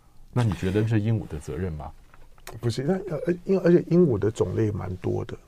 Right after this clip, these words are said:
Speaker 2: 对不对？
Speaker 1: 嗯，嗯。
Speaker 2: 然后有，有的毛色又非常的鲜艳。
Speaker 1: 哎呀。
Speaker 2: 而最重要是，鹦鹉是真的很聪明，对不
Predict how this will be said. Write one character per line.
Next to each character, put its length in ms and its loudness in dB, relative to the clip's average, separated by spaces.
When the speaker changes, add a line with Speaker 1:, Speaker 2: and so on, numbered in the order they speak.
Speaker 2:
对 100 -6
不 160 0
对？ 120 -4
Speaker 1:
嗯， 160 -2
嗯。 160 -8
Speaker 2:
然 120 -2
后 260 4
有， 180 -2
有 120 -2
的 80 0
毛 300 0
色 420 0
又 460 0
非 220 -4
常 180 -6
的 100 -4
鲜 360 -2
艳。 220 -4
Speaker 1:
哎 60 -8
呀。 80 -12
Speaker 2:
而 80 4
最 160 6
重 120 6
要 80 8
是， 220 2
鹦 160 2
鹉 140 6
是 100 -2
真 180 0
的 80 4
很 140 0
聪 260 -2
明， 200 -2
对 120 -6
不 60 -10